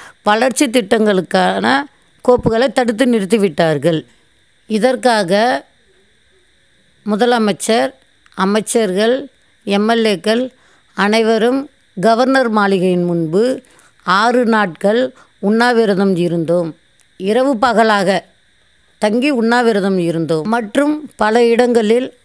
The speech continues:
ஆர்ப்பாட்டம் நடத்தினோம். இந்திய வரலாற்றிலேயே முதலமைச்சர், அமைச்சர்கள், எம் எல் ஏக்கள் வீதியில் இறங்கி போராடிய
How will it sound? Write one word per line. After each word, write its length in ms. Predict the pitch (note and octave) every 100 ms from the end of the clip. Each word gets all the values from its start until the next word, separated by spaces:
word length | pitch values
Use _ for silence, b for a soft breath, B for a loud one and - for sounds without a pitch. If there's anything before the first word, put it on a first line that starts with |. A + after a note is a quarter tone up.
| -
ஆர்ப்பாட்டம் 540 | G3 A3 A#3+ F#3+ G#3+ G3+
நடத்தினோம். 580 | F3 C#3 F3 E3+ D#3+ D3+ _
இந்திய 380 | - A3+ B3 C#4
வரலாற்றிலேயே 1080 | B3 A3 A3 A3 G3 F#3+ F#3 F3 G3+ C4 C4+ - _ _ _ _ _ _ _ _ _ _ _ -
முதலமைச்சர், 920 | G3 G#3+ A#3 A#3 G#3 D#3+ - B3 C#4+ - _ _ _ _ _
அமைச்சர்கள், 880 | F#3 G3+ A3 - A3 F#3 A3+ B3+ C4 _ _ _ _
எம் 260 | G#3 G3+ G#3+
எல் 200 | A3+ G#3+
ஏக்கள் 480 | F#3+ D#3 A3 B3 - b b b _
வீதியில் 560 | F3+ B3 C#4 C#4+ C#4 B3+
இறங்கி 680 | G#3+ G3+ G3+ G3+ A3 C4 - b b b _
போராடிய 880 | G#3 A3+ B3 A#3+ A3+ A3 A#3 C#4+